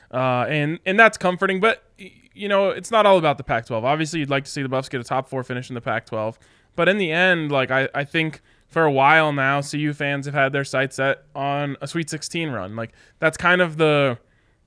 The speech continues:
the, the line for, like, if they got there, that's a very successful season. Now, I think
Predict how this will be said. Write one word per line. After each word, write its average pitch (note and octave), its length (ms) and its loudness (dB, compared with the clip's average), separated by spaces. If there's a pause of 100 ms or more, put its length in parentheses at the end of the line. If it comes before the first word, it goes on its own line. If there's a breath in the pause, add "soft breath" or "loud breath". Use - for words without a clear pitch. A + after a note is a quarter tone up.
the, D3 240 0 (160)
the D3 160 -4
line D3+ 600 2
for, E3 200 2
like, C#3+ 360 2
if D#3+ 140 -4
they E3+ 120 2
got D#3 260 4
there, C#3+ 160 -2
that's C#3 160 -4
a C#3 40 -6
very C3 300 -4
successful B2+ 460 -10
season. A#2 300 -10
Now, G#3+ 120 4
I A#3 60 4
think A3 220 2